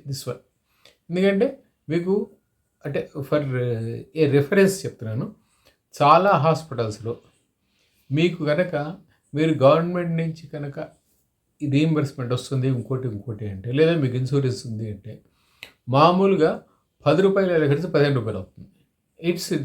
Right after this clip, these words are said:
none to everyone. ఏది మీకు వైద్యం చేయించుకునే పేషెంట్కి తెలుస్తుంది, బిల్లులు తయారు చేసే హాస్పిటల్ మేనేజ్మెంట్కి తెలుస్తుంది, బిల్లులు చెల్లించే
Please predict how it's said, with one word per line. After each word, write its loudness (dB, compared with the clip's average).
none 4
to 2
everyone. 6
ఏది 0
మీకు -4
వైద్యం 2
చేయించుకునే -2
పేషెంట్కి -4
తెలుస్తుంది, -2
బిల్లులు 6
తయారు 4
చేసే -2
హాస్పిటల్ -2
మేనేజ్మెంట్కి -2
తెలుస్తుంది, -2
బిల్లులు 6
చెల్లించే 2